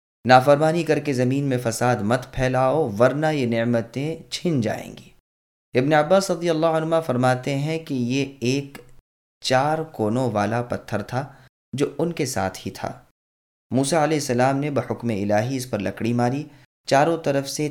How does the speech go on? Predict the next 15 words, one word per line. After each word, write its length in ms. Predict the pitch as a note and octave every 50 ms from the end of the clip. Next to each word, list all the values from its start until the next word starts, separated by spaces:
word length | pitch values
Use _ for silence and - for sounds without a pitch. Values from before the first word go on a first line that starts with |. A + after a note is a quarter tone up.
| D3 D3
تین 300 | - D3+ D#3 E3 E3 D#3
تین 280 | D3+ - D3+ D3+ C#3+ A#2+
نہریں 300 | A2 A2 A2 A2+ A#2 G#2
بہہ 200 | G#2 G#2+ G#2+ A#2
نکلیں۔ 440 | A#2+ A#2+ B2 C3 C#3 D3+ G#3 - - - - - - - -
یہ 140 | C#3+ F3 F#3
پتھر 560 | F#3 - D3 C#3 - - - E3 F3+ F#3 F3+ - - - _ _ _ _ _ _ _ _ _ _ _ _ _ _ _ _ _ _ _ _ _ _ _ -
بیل 380 | A2+ A2+ C3+ C#3+ D#3 F3 F#3
کے 200 | F3+ - E3 C#3+
سر 240 | B2 - - B2+ B2
جتنا 360 | A2 G#2 G2+ - G#2 A2 A2
تھا 340 | A2 - B2 B2 B2+ B2+ - -
جو 240 | A2 A2+ B2+ C3+ B2+
بیل 440 | G#2 G2+ G2+ A2+ A#2+ C3 C#3 C3 A#2+
پر 360 | - - C3 C3+ C#3 C#3+